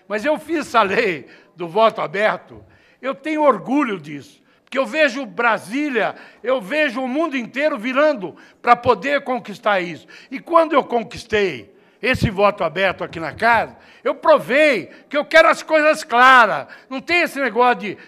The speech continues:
vir aqui no microfone, vereador Vermelho, vim aqui no microfone e lá atrás vota diferente. Primeiro era assim aqui, hoje não. Hoje o cara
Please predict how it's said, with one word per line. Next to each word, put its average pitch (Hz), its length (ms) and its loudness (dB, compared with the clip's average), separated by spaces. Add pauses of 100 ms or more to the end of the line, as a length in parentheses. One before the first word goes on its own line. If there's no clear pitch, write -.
(120)
vir 269 200 -4
aqui 254 360 0
no 262 100 0
microfone, 277 920 0 (1160)
vereador 170 720 -2 (680)
Vermelho, 156 760 -6 (520)
vim 233 160 -10
aqui 277 260 -2
no 240 120 -6
microfone 226 640 -6
e 254 40 -8
lá 220 140 0
atrás 202 560 -2
vota 190 360 -6
diferente. 139 580 -16 (300)
Primeiro 190 380 -12
era 247 160 -10
assim 208 400 -16
aqui, 120 420 -18 (240)
hoje 170 320 -10
não. 262 540 -2 (320)
Hoje 233 460 0
o 269 60 -2
cara 269 420 2